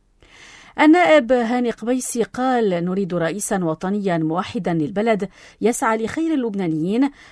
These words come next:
لأن العقوبات تسللت من بين أفكار الخلافات أو مشاريع الخلافات، ولا يمكن أن يحمى البلد من عقوبات اقتصادية وصلت إلى كل بيت بسبب سياساتهم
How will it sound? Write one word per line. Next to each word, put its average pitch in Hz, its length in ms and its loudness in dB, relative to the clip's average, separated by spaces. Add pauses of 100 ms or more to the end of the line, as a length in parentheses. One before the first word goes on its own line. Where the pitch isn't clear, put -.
لأن 247 260 2
العقوبات 240 680 2
تسللت 233 600 0
من 175 120 -2
بين 202 300 -2
أفكار 233 400 -2
الخلافات 175 760 -2 (340)
أو 302 160 2
مشاريع 269 480 -2
الخلافات، 202 640 -6 (340)
ولا 330 200 4
يمكن 196 480 -2
أن 170 360 -4
يحمى 226 400 -4
البلد 190 440 -2
من 165 100 0
عقوبات 196 480 -4
اقتصادية 208 880 -2 (280)
وصلت 294 500 0
إلى 180 220 -4
كل 220 300 -4
بيت 226 340 0 (400)
بسبب 262 500 0
سياساتهم 240 920 -4